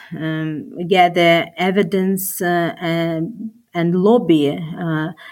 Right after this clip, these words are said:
lobby the improvement of the, uh, overall, uh, protection system, legal protection mechanism against domestic violence.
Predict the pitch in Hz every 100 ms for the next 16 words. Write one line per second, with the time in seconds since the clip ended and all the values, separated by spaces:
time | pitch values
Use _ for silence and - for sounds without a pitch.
0 | - _ _ 196 180 202 208 196 190 170
1 | 160 175 170 - 220 202 190 165 160 160
2 | 160 165 160 156 151 190 180 160 - -
3 | 220 214 202 190 180 165 165 170 170 165
4 | 170 180 - 190 214 214 - 202 175 -
5 | 170 - - 160 165 - _ - - -
6 | - 185 208 233 220 214 185 185 175 -
7 | 175 170 170 170 165 156 147 - 165 165
8 | 170 160 - 156 160 156 - 165 156 156
9 | 147 151 160